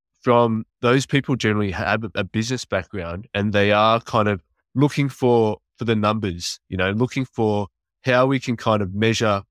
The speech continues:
growth. But like you, you touched on there, you know,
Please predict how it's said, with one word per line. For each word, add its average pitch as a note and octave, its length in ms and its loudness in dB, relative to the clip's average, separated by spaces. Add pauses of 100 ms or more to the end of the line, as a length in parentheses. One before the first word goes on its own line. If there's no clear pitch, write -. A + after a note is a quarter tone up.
growth. G#2+ 460 -2 (420)
But G#2+ 160 0
like C#3 300 2
you, A#2 260 0
you A2 100 -8
touched - 400 -6
on G2 160 -8
there, F#2+ 320 -6 (260)
you F#2+ 60 -12
know, F#2+ 140 -2